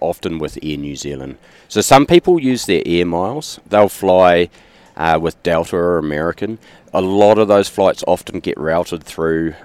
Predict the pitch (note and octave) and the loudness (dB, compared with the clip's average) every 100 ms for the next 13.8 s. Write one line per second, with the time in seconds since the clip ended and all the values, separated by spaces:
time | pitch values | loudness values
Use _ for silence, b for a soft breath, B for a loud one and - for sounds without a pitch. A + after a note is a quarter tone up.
0 | - D#2+ D2 D2+ D2 - D#2 D#2 D2 C2+ | -14 -10 -8 -10 -12 -10 -6 -4 -4 -8
1 | - E2 F2 G#2 - A2 A2 G#2+ G#2 F#2+ | -8 -6 -2 -2 -4 -2 0 0 -2 -4
2 | F#2 E2 D#2+ - - - - D#2 D#2+ D#2+ | -6 -4 -6 -6 -8 -12 -6 -4 -2 -4
3 | D2+ E2 D2+ D2+ - - D2 D2+ D2 D#2 | -6 -10 -10 -12 -14 -18 -12 -10 -10 -12
4 | - E2 - - - - C#2+ C#2+ - C#2+ | -10 -10 -8 -10 -12 -12 -6 -6 -6 -10
5 | C2+ - D2+ - B B B B F#2 F2+ | -10 -8 -8 -8 B B B B -2 0
6 | G2+ F#2+ G2 A2 - F#2 - - G2 G2+ | 0 0 2 2 0 -8 -8 -2 -2 -2
7 | F2+ F2+ - - - E2 - - - E2+ | -4 -4 -4 -10 -6 -6 -6 -14 -6 -8
8 | _ E2 D2 - F#2 E2+ D#2 D2+ b b | _ -10 -10 -8 -4 -4 -4 -8 b b
9 | b D#2+ - F2 D#2+ D#2 - D#2+ D2+ D#2+ | b -18 -6 -4 -4 -8 -8 -8 -8 -6
10 | D#2 D2+ C#2+ C#2+ - - D2 D2 - D#2 | -6 -6 -8 -12 -14 -16 -14 -14 -14 -16
11 | - D2+ D#2 E2 - D#2+ D#2 D#2 D2 - | -14 -12 -6 -6 -6 -8 -8 -8 -12 -10
12 | D#2 D2 D2 C#2+ C#2+ C2 C#2+ D#2 - C2 | -10 -8 -10 -10 -12 -12 -10 -10 -12 -14
13 | C#2 C2+ C2 D#2 D2 - F2 | -12 -12 -10 -8 -8 -10 -14